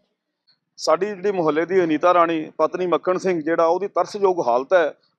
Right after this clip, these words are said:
ਅੱਜ ਸਵੇਰੇ ਜਦੋਂ ਉਹ ਲੋਕਾਂ ਦੇ ਘਰਾਂ ਦੇ ਅੰਦਰ ਵਿਚਾਰੀ, ਅਹ, ਜਿਹੜਾ ਸਫਾਈ ਵਗੈਰਾ ਦਾ ਕੰਮ ਕਰਕੇ ਆਪਣੇ ਪਰਿਵਾਰ ਦਾ ਜਿਹੜੀ ਪਾਲਣ ਪੋਸ਼ਣ ਕਰਦੀ ਸੀ, ਉਸੇ ਰੂਟੀਨ ਦੇ ਵਿੱਚ ਹੀ ਜਿਹੜੀ ਅੱਜ ਉਹ ਆਪਣੇ ਕੰਮ ਤੇ ਜਾ ਰਹੀ ਸੀਗੀ, ਤਾਂ ਪ੍ਰੇਮ ਬਸਤੀ ਦੇ ਅੰਦਰ ਉੱਥੇ ਜਿਹੜੇ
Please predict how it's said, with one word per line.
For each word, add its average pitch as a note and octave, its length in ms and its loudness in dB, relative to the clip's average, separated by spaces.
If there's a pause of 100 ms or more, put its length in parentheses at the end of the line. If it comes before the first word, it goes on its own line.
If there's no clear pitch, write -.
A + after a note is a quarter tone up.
ਅੱਜ G3 80 2
ਸਵੇਰੇ F#3 320 0
ਜਦੋਂ F#3 280 0
ਉਹ F3 140 0
ਲੋਕਾਂ F3 260 0
ਦੇ F#3 120 -2
ਘਰਾਂ D3 220 -2
ਦੇ D#3 80 -2
ਅੰਦਰ D#3+ 160 -2
ਵਿਚਾਰੀ, D#3 500 -2
ਅਹ, - 380 -10
ਜਿਹੜਾ E3 220 2
ਸਫਾਈ E3+ 360 0
ਵਗੈਰਾ F3 260 0
ਦਾ D#3 160 0
ਕੰਮ C#3 220 -4
ਕਰਕੇ C3 340 -4
ਆਪਣੇ D3 240 -4
ਪਰਿਵਾਰ B2 340 -2
ਦਾ C3+ 100 -2
ਜਿਹੜੀ C#3+ 180 -8
ਪਾਲਣ B2 260 -4
ਪੋਸ਼ਣ B2+ 300 -8
ਕਰਦੀ A#2 320 -6
ਸੀ, G4 240 -10 (280)
ਉਸੇ F#3+ 240 4
ਰੂਟੀਨ G3+ 360 -2
ਦੇ A3 120 6
ਵਿੱਚ G3 160 -6
ਹੀ F#3 160 -4
ਜਿਹੜੀ F#3 260 2
ਅੱਜ F3 120 0
ਉਹ F#3+ 100 4
ਆਪਣੇ F3+ 280 2
ਕੰਮ E3+ 220 0
ਤੇ E3 120 -2
ਜਾ D3+ 120 2
ਰਹੀ F3+ 140 -2
ਸੀਗੀ, F3+ 320 -4 (300)
ਤਾਂ G3+ 140 6
ਪ੍ਰੇਮ G3 340 2
ਬਸਤੀ G#3 320 2
ਦੇ F#3+ 120 2
ਅੰਦਰ F3 300 2 (300)
ਉੱਥੇ F3+ 240 2
ਜਿਹੜੇ G#3+ 180 4